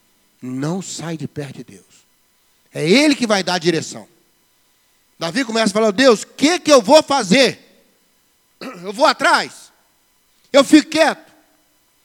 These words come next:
Eu, eu procuro resolver o problema? Eu, eu largo pra lá? Mas me fala, Senhor, eu quero ficar perto do Senhor." Não deixe a situação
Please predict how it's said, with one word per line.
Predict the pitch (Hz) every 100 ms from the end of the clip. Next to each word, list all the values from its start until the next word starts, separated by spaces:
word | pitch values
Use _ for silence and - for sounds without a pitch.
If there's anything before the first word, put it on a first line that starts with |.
| _ _ _ _
Eu, | 254 285 262
eu | 269
procuro | 277 269 311 277
resolver | 269 247 226
o | 240
problema? | 220 240 294 262 165 127 - _ _ _ _
Eu, | 233 277 277 254
eu | 220
largo | 247 294 269
pra | 208 262
lá? | 302 302 190 117 _ _ _ _ _ -
Mas | 285
me | 339
fala, | 311 - 320 359 311 233
Senhor, | - 190 165
eu |
quero | 180 285
ficar | 254 269
perto | - 247 330 269 247
do | 226
Senhor." | 208 214 214 220 - -
Não | 202 233 294 330
deixe | 214 240 262 254 - 277 - -
a | -
situação | - - 277 269 269 202 - 214 220 247 269